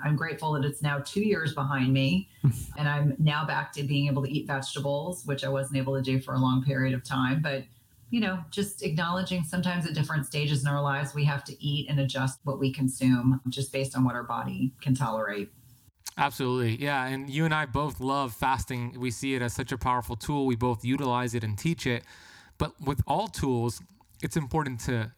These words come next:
Speaker 2: use that tool the right way. Uh, just like a chainsaw could get the job done and get you amazing results with that tool, a chainsaw could hurt you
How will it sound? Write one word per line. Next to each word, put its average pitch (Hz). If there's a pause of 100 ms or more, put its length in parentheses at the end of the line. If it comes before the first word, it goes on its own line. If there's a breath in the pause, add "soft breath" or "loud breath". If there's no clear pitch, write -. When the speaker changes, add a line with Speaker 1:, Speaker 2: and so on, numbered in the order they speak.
Speaker 2:
use 151
that 113
tool 139
the 113
right 110
way. 117
Uh, 117
just 120
like 127
a 117
chainsaw 127 (360 loud breath)
could 117
get 120
the 117
job 107
done 143
and 113
get 117
you 123
amazing 117
results 143
with 110
that 107
tool, 160
a 113
chainsaw 120
could 104
hurt 139
you 123